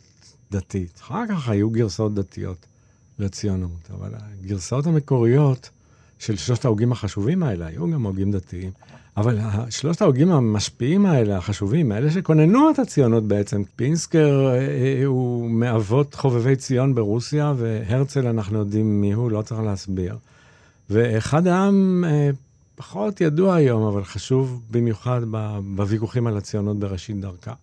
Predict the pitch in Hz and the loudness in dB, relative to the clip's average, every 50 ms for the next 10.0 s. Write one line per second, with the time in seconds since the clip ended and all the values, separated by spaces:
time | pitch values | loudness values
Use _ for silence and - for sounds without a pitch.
0 | _ - 107 98 110 98 - 113 107 85 - - 135 180 233 233 - 247 214 208 | _ -6 -2 -2 -2 0 2 2 2 2 2 2 2 2 2 2 2 2 2 4
1 | 208 208 214 214 214 208 208 202 196 185 180 175 175 175 175 175 190 220 220 - | 4 4 4 4 4 2 2 2 0 0 2 4 6 6 8 6 6 4 2 0
2 | - - 240 233 240 254 294 294 277 247 - - 107 117 151 190 226 226 214 208 | 0 2 4 4 6 6 6 4 4 2 0 0 -2 0 0 0 0 0 0 0
3 | 196 185 175 170 160 151 156 160 151 147 156 147 131 120 120 120 117 117 117 127 | 2 2 4 4 4 4 2 2 2 2 2 2 2 0 0 0 0 0 -2 -2
4 | 156 202 202 196 185 175 175 170 170 156 151 143 139 127 - - 151 147 139 135 | -2 -2 0 0 2 4 4 4 4 4 4 2 2 2 2 2 2 2 2 2
5 | 139 139 147 156 170 165 170 208 202 151 - - - - _ _ - 113 - 135 | 2 4 2 2 2 0 0 -2 -2 -4 -4 -8 -14 -20 _ _ 2 4 6 6
6 | 147 156 170 180 175 156 151 170 156 147 143 143 135 123 127 175 247 285 294 277 | 6 6 6 6 6 6 6 6 6 6 6 6 6 6 6 6 6 4 2 0
7 | 247 - - 208 156 131 110 101 95 92 95 117 147 185 202 208 208 220 220 180 | 0 -2 0 0 2 2 0 0 -2 -4 -6 -6 -6 -6 -4 -4 -4 -4 -2 -2
8 | 190 208 185 151 147 160 214 269 285 294 277 - - - 139 117 104 107 - _ | 0 0 0 0 0 0 0 0 0 -2 -4 -4 -4 -4 -4 -4 -6 -8 -14 _
9 | _ _ _ _ - 120 120 117 - - 127 117 107 104 98 90 98 101 95 | _ _ _ _ -4 -2 -2 -2 -2 -2 -2 -2 0 -2 -2 -4 -6 -8 -12